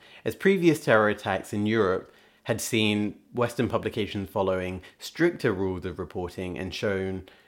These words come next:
greater restraint in their publishing. But the reporting of Africa, whether it be through comic relief,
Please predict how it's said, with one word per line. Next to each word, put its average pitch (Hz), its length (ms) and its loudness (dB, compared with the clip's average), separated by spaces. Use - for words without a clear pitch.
greater 113 420 0
restraint 90 420 -6
in 90 120 -6
their 85 80 -4
publishing. - 640 -12
But 120 100 0
the 113 100 0
reporting 175 600 0
of 131 100 -2
Africa, 92 580 -4
whether 107 360 2
it 101 140 -2
be 98 160 -6
through 98 380 -6
comic 113 360 -2
relief, 107 540 0